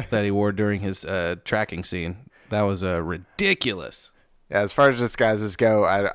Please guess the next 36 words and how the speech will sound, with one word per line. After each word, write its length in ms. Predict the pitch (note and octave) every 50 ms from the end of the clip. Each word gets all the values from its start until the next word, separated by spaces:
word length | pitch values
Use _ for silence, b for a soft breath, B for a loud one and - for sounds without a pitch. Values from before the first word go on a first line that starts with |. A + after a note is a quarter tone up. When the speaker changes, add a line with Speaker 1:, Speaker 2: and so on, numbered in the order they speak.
| - G#2
Speaker 1:
I 40 | G#2
don't 200 | G#2+ A2 - -
think, 280 | A2+ G#2+ G#2 G#2 G2 G#2+
uh, 180 | G2 F#2+ F#2
just, 300 | F2+ E2+ G2+ F#2+ - - F#2+
like, 320 | F2+ F2 F2 - - - - _ _ _ _ _ _ _ _ _
finding 520 | - - - G#2+ G2+ G2+ G2+ G2 G2 G2 G2
hair 280 | D#2+ F2 G2+ G2+ G2+
in 100 | G2+ F#2+
the 60 | F#2+ F#2
garbage 560 | E2 F2 F2 F2 F2+ E2+ F2+ F2+ E2+ - -
and 200 | E2 F2+ F2 E2
just 240 | E2+ D#2+ - - -
pasting 360 | - G#2+ G2 - - F#2+ F2+
it 120 | F2 D#2+
on 160 | E2 E2 E2+
your 100 | E2 D#2+
head 260 | E2+ F#2 F2 F2 E2 D#2+
seems 260 | - - F2+ E2+ D#2+ -
like 160 | E2+ E2 -
the 80 | -
best 260 | D#2 D2+ E2+ D#2 - -
disguise. 340 | - - - - - - - -
Speaker 2:
I 60 | - G#2+
mean, 180 | G#2+ G#2+ G#2+
that's 180 | G#2+ A2 - -
all 140 | C3 C3 C3
the 100 | C3 -
dollar 300 | - A2+ - - B2+ -
store 260 | - - - G#2 A2
had. 240 | A#2 A#2+ C3 C3 A#2+
What 100 | G2 F#2+
are 20 | G#2
you 80 | A2 A#2
gonna 120 | A2 A2 A2
do? 300 | A#2+ C3 B2+ B2 G#2+ G2+